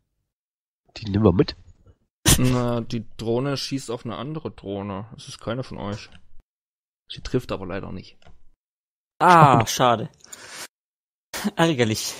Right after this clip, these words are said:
Speaker 2: Äh, Kaban?
Speaker 1: Äh,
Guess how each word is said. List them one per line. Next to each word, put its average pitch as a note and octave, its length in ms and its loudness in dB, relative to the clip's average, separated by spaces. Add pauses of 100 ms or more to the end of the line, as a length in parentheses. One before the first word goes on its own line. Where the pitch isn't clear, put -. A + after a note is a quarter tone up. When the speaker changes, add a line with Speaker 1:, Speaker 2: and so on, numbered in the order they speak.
(500)
Speaker 2:
Äh, B2+ 540 -2 (260)
Kaban? E3 440 -10 (680)
Speaker 1:
Äh, B2+ 880 12